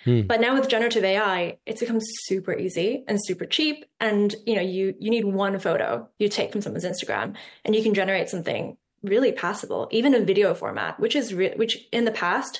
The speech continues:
Speaker 2: has been really hard.
Speaker 1: Yeah.
Speaker 2: So, yeah.
Speaker 1: So we, we, in, in, so if this technology goes back as far as twenty seventeen, in a pretty short period of time, we've gotten to, like,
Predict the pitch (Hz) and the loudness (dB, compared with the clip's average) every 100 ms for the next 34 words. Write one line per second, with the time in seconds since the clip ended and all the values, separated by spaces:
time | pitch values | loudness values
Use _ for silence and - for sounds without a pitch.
0 | - 196 175 160 80 87 - 80 - - | -4 -4 -2 -4 -4 -4 -4 -6 -6 -12
1 | - - 101 82 - - - 202 190 190 | -20 -4 -2 -2 -8 -6 0 2 2 2
2 | - - _ - 208 - - _ _ - | 0 -8 _ -2 -2 -4 -14 _ _ -20
3 | - _ - 165 147 139 156 147 143 139 | -20 _ 4 6 8 6 6 6 8 8
4 | 127 127 117 107 110 120 113 110 - 143 | 8 6 4 2 2 2 4 2 4 2
5 | - - 120 120 104 95 87 95 - - | 2 -2 0 4 4 4 -2 -6 -12 -12
6 | 92 95 90 87 78 92 80 87 82 80 | -2 0 0 -2 -2 -4 -4 -6 -6 -8
7 | 76 76 98 87 80 82 78 - 135 120 | -10 -6 -4 -4 -6 -6 -8 0 0 2
8 | 113 - 95 80 95 87 82 76 76 - | 0 0 -2 -2 -4 -4 -4 -6 -10 -16
9 | - - - 101 104 90 87 82 85 78 | -20 -16 -2 0 2 2 2 -4 -4 -4
10 | 62 58 85 | -8 -8 -6